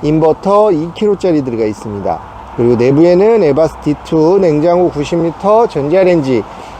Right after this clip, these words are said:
요런 식으로 들어가 있고요. 외부에는 블랙박스, 후방 카메라, 내비게이션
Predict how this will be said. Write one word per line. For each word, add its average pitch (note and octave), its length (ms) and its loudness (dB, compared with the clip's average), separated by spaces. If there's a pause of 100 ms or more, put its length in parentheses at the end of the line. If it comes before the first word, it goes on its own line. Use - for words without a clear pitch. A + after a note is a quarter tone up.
요런 F3 280 4
식으로 F3 300 2
들어가 D#3 260 2
있고요. B2+ 420 0 (420)
외부에는 F3+ 720 2
블랙박스, E3+ 1120 0 (160)
후방 F#3 360 -2
카메라, F3 640 0
내비게이션 E3 840 0